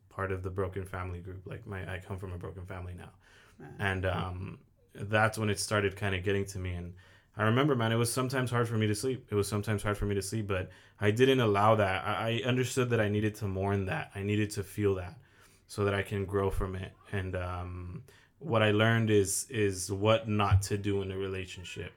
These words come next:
Speaker 2: Mm-hmm.
Speaker 1: I, I then started analyzing, uh, analyzing how my parents' relationship went, and I saw where my mother had flaws. I saw where my father had flaws, and I believe that I've learned so much from that relationship that I, I, I became obsessed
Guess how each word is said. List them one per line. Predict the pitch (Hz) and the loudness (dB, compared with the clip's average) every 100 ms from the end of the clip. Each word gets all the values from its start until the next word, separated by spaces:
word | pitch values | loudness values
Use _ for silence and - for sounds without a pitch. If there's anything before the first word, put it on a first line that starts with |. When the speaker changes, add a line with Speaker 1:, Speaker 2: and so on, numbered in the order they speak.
| - | -12
Speaker 2:
Mm-hmm. | 147 135 | -8 -4
Speaker 1:
I, | 135 104 101 104 - | 2 2 2 0 -2
I | 98 98 | 0 0
then | 98 107 107 | 2 4 4
started | 104 110 104 98 | 2 0 2 2
analyzing, | 101 101 98 95 95 98 | 2 2 2 0 -2 -4
uh, | |
analyzing | 101 95 113 127 117 101 101 | -2 2 2 4 4 4 0
how | 95 | -4
my | 95 92 | -4 -6
parents' | 90 101 95 95 | -4 -4 -4 -4
relationship | 95 90 101 - 92 | -6 -6 -8 -8 -8
went, | 95 107 - - - | -4 -6 -8 -20 -8
and | 113 117 | 0 2
I | |
saw | 110 120 123 | 2 2 2
where | 135 | 2
my | 110 | 0
mother | 98 95 | 0 -2
had | 90 87 | -4 -8
flaws. | 87 92 90 101 | -8 -8 -6 -4
I | |
saw | 110 107 110 | -2 0 0
where | 117 | 0
my | 104 | -2
father | - 98 95 | -4 -4 -4
had | 95 90 | -4 -8
flaws, | 92 92 95 | -6 -6 -6
and | 92 87 - - _ | -8 -12 -16 -20 _
I | 107 | -2
believe | 117 120 120 | 2 2 2
that | 113 | 2
I've | 104 | 2
learned | 98 104 104 | 4 2 2
so | - 104 | 0 0
much | 101 - | 0 -2
from | 104 | -2
that | 98 | -2
relationship | 95 101 101 104 - 95 92 - - - _ _ _ _ _ _ _ - | 0 0 0 -4 -4 -4 -6 -16 -20 -20 _ _ _ _ _ _ _ -2
that | 104 95 - | 0 0 -2
I, | 110 - - - _ _ | -4 -4 -8 -10 _ _
I, | 101 | 0
I | 117 | 2
became | 120 - 127 | 2 2 2
obsessed | 104 - 110 101 - - | 2 2 2 2 -2 -6